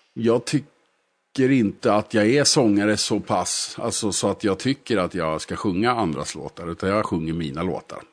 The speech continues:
Eh, och det handlar inte bara om självgodhet.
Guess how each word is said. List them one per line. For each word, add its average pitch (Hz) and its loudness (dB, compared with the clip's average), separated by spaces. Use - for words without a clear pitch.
Eh, 53 -8
och 101 -4
det 104 4
handlar 104 4
inte 101 2
bara 95 4
om 85 0
självgodhet. 82 -2